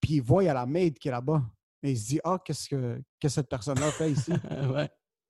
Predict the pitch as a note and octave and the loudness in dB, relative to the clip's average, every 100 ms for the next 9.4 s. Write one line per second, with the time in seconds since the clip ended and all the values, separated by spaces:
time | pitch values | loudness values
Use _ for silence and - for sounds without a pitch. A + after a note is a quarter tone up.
0 | D3+ D#3+ D3 D3 C#3 B2 A#2+ A2+ A2 - | 2 4 4 2 0 2 0 -2 -6 -10
1 | - - C3 B2+ A2 - A2+ - A#2 C#3 | -8 -2 0 -2 -6 -6 -6 -4 -4 -2
2 | B2 B2+ - C3 D#3 D#3+ D3 D#3+ - D3+ | -2 -2 0 2 4 4 2 2 6 4
3 | C3 A#2+ C3+ C#3 D#3+ G#3 D3 C3 B2 C3 | 4 2 0 0 -2 -4 -2 0 2 2
4 | B2+ A#2 A#2+ B2 B2+ C3 B2+ C3 A#2+ A#2 | 0 -2 0 0 4 4 4 2 0 -4
5 | - _ C#3+ C#3+ C#3 C3 C3 D#3 C#3+ D3+ | -14 _ 0 0 0 -2 -4 -4 0 4
6 | D3 D#3+ B2+ A2+ B2+ A#2+ D#3+ - E3 E3 | 6 8 6 4 0 2 4 6 6 8
7 | C#3 F3 D#3 D#3 D#3+ - C3+ C3 - D3+ | 6 6 6 4 2 0 -4 -2 2 4
8 | D#3+ D3+ C3+ C3 D3 D3 C#3 C#3+ D3 C3+ | 4 4 0 2 2 4 2 2 2 2
9 | B2+ B2+ C3+ A3+ | 0 0 0 0